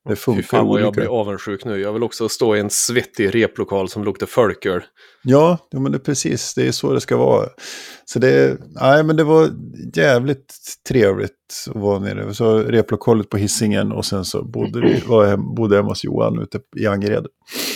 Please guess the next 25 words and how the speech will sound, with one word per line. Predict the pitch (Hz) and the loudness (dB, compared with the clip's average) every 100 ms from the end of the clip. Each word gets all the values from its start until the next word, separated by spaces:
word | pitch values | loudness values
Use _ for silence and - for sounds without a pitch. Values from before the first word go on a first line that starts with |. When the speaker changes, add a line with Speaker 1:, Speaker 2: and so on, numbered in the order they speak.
| - | 2
Speaker 2:
Mm. | 135 214 - _ _ _ _ _ _ _ _ _ _ - - | 4 4 -2 _ _ _ _ _ _ _ _ _ _ -10 -4
Speaker 1:
Sådär, | - 98 80 | 0 0 -2
så | - | -4
att | - | 0
det | 165 | 2
var, | 170 160 151 139 | 4 4 2 0
nej, | 147 | 2
det | 165 | 4
var | 170 160 147 139 143 | 4 2 -4 -8 -4
riktigt | 151 - 165 135 _ - | -4 -4 -8 -8 _ -8
nice. | 117 117 110 104 101 - | 0 2 2 2 0 -2
Så | 147 160 160 | -2 -2 -2
fyra | - 202 - 143 160 165 | 0 4 4 4 4 2
låtar | 160 156 131 - 131 131 | 2 0 -2 -2 -2 -2
på | 135 | -4
gång. | 110 127 151 | -2 -2 -2
Jag | 135 | -2
har | 113 143 | 2 2
fler, | - 104 131 147 117 | 2 -2 2 2 2
liksom, | 104 - 101 | 0 -4 -6
men | 101 107 | -4 -2
vi | |
valde | 117 104 107 | 0 0 0
fyra | - 117 95 | -4 0 0
stycken, | - 98 - 104 98 | 0 -6 -6 -8 -6